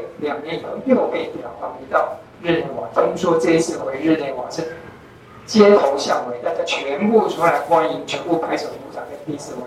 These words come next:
全是不一样的。那议会整个几乎是压倒性的胜利的话，把日内瓦大家投票要变成是那个基督教的教区，所以日内瓦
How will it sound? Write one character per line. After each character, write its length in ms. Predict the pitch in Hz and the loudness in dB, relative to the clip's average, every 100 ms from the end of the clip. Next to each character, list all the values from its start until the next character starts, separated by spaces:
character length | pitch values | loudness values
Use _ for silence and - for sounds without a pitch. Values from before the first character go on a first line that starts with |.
| - | -14
全 100 | - | -14
是 100 | - | -14
不 180 | - - | -14 -14
一 80 | - | -12
样 100 | - | -12
的。 60 | - - - - - | -12 -16 -20 -20 -18
那 180 | - 165 | -10 -4
议 80 | |
会 220 | 160 170 - - | 0 0 0 -2
整 120 | - - | -10 -10
个 60 | - | -12
几 120 | - 165 | -4 -4
乎 120 | 160 | -2
是 120 | 160 147 151 - - | -6 -8 -12 -18 -18
压 180 | - - | -4 -2
倒 180 | - - | -2 -4
性 220 | - - - | -6 -8 -10
的 60 | - | -12
胜 160 | - | -10
利 160 | - - | -10 -12
的 80 | - | -12
话， 140 | 87 - - - | -12 -12 -18 -12
把 80 | - - | -8 -2
日 140 | 160 | -2
内 60 | - | -2
瓦 60 | - - | -6 -6
大 100 | - | -4
家 120 | - | -2
投 120 | - - - | -4 -6 -6
票 80 | - | -8
要 220 | - - | -8 -8
变 80 | - | -8
成 280 | - 120 | -8 -8
是 140 | - 147 - - - - - - - - - | -10 -10 -12 -18 -20 -20 -20 -20 -20 -20 -16
那 80 | - - | -16 -12
个 160 | 120 120 117 - - - - - - - | -12 -12 -14 -16 -16 -16 -16 -16 -14 -6
基 140 | 160 | -4
督 60 | 156 | 0
教 140 | - | 2
的 120 | - - | 2 0
教 160 | 135 | -2
区， 180 | - 123 | -2 -4
所 360 | - - 143 - | -4 2 4 4
以 520 | - - - - 165 | 0 -8 -16 -12 -10
日 40 | |
内 260 | 139 123 | -10 -10
瓦 80 | 120 | -10